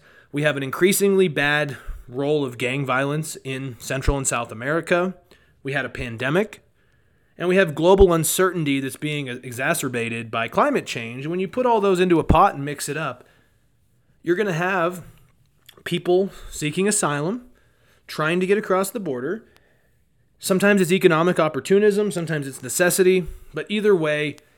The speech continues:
the way it works right now is it, it's just not sufficient. And <laughs>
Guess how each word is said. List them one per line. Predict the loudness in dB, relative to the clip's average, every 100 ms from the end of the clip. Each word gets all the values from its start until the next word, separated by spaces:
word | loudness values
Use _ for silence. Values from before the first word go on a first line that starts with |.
| _ _ _ -4
the | 0
way | 6 8
it | 8
works | 6 0 0
right | -2 0
now | -2 -2 -2 -6 -6
is | -6
it, | -4 -6
it's | -6 -6
just | -4 -2
not | -2 -2
sufficient. | -6 2 4 4 2 -4 -10 _ _ _ _
And | -6 -4 -2 -4 -6 -10 -14 -12 -10
<laughs> | -10 -10 -12